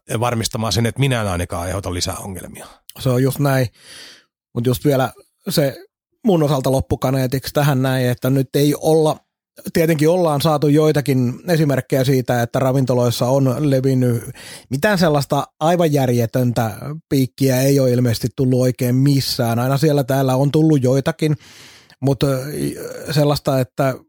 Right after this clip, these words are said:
Speaker 2: kun ajatellaan kokonaistilannetta, niin en tiedä, onko tullut mitään semmoista, en ole nyt ihan jaksanut jokaista tilastoa <laughs> seurata ihan, ihan tarkkaan, mutta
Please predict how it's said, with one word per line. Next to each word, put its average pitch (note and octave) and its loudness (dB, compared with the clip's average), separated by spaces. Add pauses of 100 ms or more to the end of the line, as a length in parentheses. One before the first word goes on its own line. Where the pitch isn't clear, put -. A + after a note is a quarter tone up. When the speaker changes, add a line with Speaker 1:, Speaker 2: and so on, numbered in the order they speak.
(140)
Speaker 2:
kun C#3 -2
ajatellaan C#3+ 2
kokonaistilannetta, B2+ 0
niin C3 0 (160)
en C#3 -2
tiedä, C3+ 2
onko C3+ 0
tullut B2+ 0
mitään C3 0
semmoista, A#2+ -2 (840)
en G#2 -2
ole C3 2
nyt B2 -2
ihan B2+ 2
jaksanut G#2 -4 (120)
jokaista A2 -2 (100)
tilastoa D3 0 (300)
<laughs> E3+ -2
seurata D3 0 (300)
ihan, C#3+ 2
ihan C#3+ 2
tarkkaan, B2 0
mutta C3 0